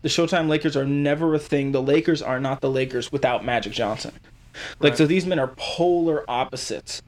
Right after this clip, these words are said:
Speaker 1: And so when they become huge rivals and they end up playing each other in the finals multiple times, not only are they rivals as basketball players, but you have an America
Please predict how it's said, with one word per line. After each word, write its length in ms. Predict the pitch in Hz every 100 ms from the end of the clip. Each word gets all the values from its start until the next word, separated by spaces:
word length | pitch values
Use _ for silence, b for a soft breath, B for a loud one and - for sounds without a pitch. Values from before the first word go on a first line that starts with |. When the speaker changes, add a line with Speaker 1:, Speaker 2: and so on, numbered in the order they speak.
| - - -
Speaker 1:
And 180 | 160
so 180 | - 170 147
when 200 | 156 151
they 120 | 190
become 380 | 196 - 185 139
huge 440 | - 196 202 160
rivals 540 | 147 147 107 127 131 -
and 220 | 139 139
they 140 | 147
end 120 | 151 139
up 120 | -
playing 320 | - 147 180
each 120 | 160
other 140 | 139 120
in 60 |
the 60 | 117
finals 400 | - 131 151 123
multiple 400 | 120 117 131 104
times, 420 | - 160 135 - - B -
not 280 | 147 180 - -
only 600 | 156 214 208 127 113 135 - - - - - - - -
are 200 | 135 135
they 460 | 135 135 131 127 127
rivals 420 | 143 139 147 143
as 120 | 135 127
basketball 420 | 120 139 190 190
players, 380 | 202 214 208 - - -
but 260 | 160 151 - - -
you 180 | 160 208
have 300 | 214 175 -
an 140 | 175
America 800 | 135 131 127 151 196 127 123 117